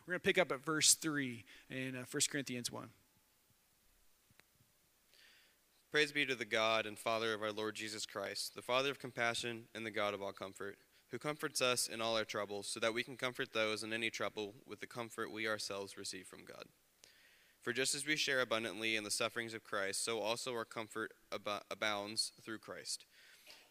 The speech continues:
Speaker 2: If we are distressed, it is for your comfort and salvation. If we are comforted, it is for your comfort, which produces in your patient endurance of the same sufferings we suffer. And our hope for you is firm, because we know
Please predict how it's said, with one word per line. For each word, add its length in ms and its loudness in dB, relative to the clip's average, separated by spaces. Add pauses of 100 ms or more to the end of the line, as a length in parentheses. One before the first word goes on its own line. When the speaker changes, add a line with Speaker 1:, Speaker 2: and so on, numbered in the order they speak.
Speaker 2:
If 140 -6
we 100 2
are 80 2
distressed, 680 2
it 80 -4
is 160 0
for 160 -4
your 100 0
comfort 380 -6
and 100 -8
salvation. 640 -6 (140)
If 160 -16
we 80 0
are 80 -2
comforted, 680 -2
it 120 -2
is 120 -2
for 140 -6
your 140 -4
comfort, 480 -10 (320)
which 180 -6
produces 540 0
in 120 -6
your 120 -6
patient 500 -4 (100)
endurance 720 -6 (420)
of 120 -6
the 80 -6
same 240 0
sufferings 520 -6
we 140 -10
suffer. 400 -10 (1040)
And 120 -4
our 100 -2
hope 260 0
for 140 -8
you 220 -2
is 120 -4
firm, 420 -8 (120)
because 260 -6
we 120 -6
know 400 -2